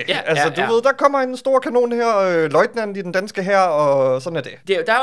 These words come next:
Speaker 1: jo tale om en eller anden form for, hvad skal vi kalde det, konspiration eller samarbejde, eller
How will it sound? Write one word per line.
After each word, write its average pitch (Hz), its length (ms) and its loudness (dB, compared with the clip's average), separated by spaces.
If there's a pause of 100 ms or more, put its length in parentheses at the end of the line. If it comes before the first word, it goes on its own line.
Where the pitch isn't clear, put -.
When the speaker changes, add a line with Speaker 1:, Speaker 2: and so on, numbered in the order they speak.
Speaker 1:
jo - 80 -6
tale 208 360 -2
om 220 60 -4
en 185 60 -6
eller 185 140 -4
anden 185 140 -6
form 170 280 -4
for, 156 360 0
hvad 135 120 -14
skal 156 140 -14
vi 151 40 -12
kalde 139 280 -6
det, 135 100 -8
konspiration 180 560 -2
eller 117 200 -10
samarbejde, 151 840 -2
eller 104 440 -12